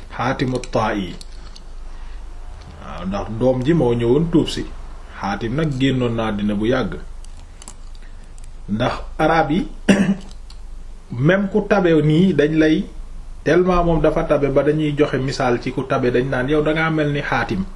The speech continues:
dangaa mel ni Xaatim yow. Adi nag doomu Xaatim boobu la, radiyallahu ta'ala anhu, moom Adi. Mu ne ko ki gën a tabe mooy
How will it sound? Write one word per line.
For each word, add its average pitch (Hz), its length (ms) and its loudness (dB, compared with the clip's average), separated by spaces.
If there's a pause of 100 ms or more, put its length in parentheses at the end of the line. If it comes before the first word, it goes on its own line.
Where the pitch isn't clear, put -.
(200)
dangaa 165 240 4
mel 156 200 2
ni 143 80 0
Xaatim 120 400 0
yow. 87 180 -2 (1800)
Adi 113 420 0
nag 185 180 0
doomu 113 380 0
Xaatim 131 480 -2
boobu 127 280 2
la, 120 120 0 (220)
radiyallahu 117 640 0
ta'ala 120 360 -2
anhu, 113 140 -4
moom 110 240 -4
Adi. 101 320 -4 (920)
Mu 120 100 -2
ne 131 140 4
ko 131 120 2
ki 127 140 -6
gën 123 180 -2
a 120 60 0
tabe 113 300 2
mooy 110 320 -2